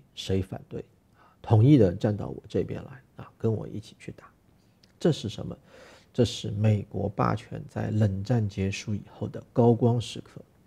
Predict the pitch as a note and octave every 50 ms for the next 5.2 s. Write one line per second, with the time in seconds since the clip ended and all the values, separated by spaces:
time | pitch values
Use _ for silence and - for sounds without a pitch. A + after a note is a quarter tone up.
0 | _ _ _ _ _ _ _ _ - - - - A2 G#2+ A#2 A#2+ D3+ D3+ C3+ D#3
1 | D#3 - - F#3+ E3+ D#3 C3 A2+ G#2+ A2 A2 B2 G#2+ - - - E3+ E3+ F#3 F3+
2 | - - G2+ F#2+ G2+ - - _ _ _ _ _ _ _ _ _ _ - F#2+ -
3 | - - _ _ - C3+ D3 D#3 D3+ C3 G2+ F#2+ G2 - - - C#3+ C#3+ D3+ C#3+
4 | - - G#2 G2 G2 A2 G2+ F#2+ - - C#3 D3 D3+ - - - G2+ - - -
5 | - G#2 C3+ C3+